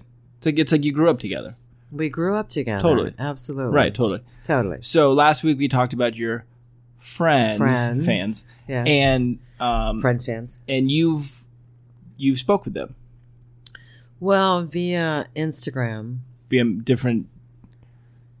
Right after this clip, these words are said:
Speaker 1: messenger app, apps,
Speaker 2: Yeah, I,
Speaker 1: applications.
Speaker 2: I don't remember where we were. Where were we last week with all this? I don't even remember. I must be getting o-, old.
Speaker 1: Old.
Speaker 2: Do you remember?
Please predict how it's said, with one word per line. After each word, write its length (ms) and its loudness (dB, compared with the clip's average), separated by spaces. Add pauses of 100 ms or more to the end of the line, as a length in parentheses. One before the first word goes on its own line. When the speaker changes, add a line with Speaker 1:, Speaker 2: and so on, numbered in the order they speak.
(220)
Speaker 1:
messenger 760 0
app, 280 -2 (100)
apps, 440 -6
Speaker 2:
Yeah, 120 -2
I, 40 0
Speaker 1:
applications. 600 -2
Speaker 2:
I 40 2
don't 180 -2
remember 360 -4
where 220 -6
we 140 -8
were. 420 -10 (1800)
Where 200 -4
were 160 -6
we 160 -4
last 380 -6
week 180 -14
with 120 -8
all 160 -12
this? 240 -10
I 60 -12
don't 180 -10
even 240 -8
remember. 540 -14 (920)
I 40 -14
must 240 -8
be 100 -6
getting 340 -12
o-, 400 -6
old. 140 -6
Speaker 1:
Old. 760 0 (340)
Speaker 2:
Do 120 -2
you 100 0
remember? 500 -6